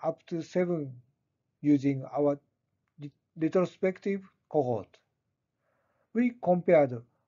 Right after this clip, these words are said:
one hundred thirty-six cases of initial tests with forty-four lenvatinib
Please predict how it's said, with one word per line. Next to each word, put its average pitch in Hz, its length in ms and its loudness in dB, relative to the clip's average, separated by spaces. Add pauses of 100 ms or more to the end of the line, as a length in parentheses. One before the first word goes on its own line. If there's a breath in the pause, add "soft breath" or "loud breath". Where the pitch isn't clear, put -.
one 202 200 2
hundred 190 380 -2
thirty-six 196 720 -2
cases 180 460 -2
of 131 240 -2
initial 156 500 -4
tests 151 500 0 (440)
with 156 300 0 (500)
forty-four 202 840 -2 (360)
lenvatinib 156 600 -2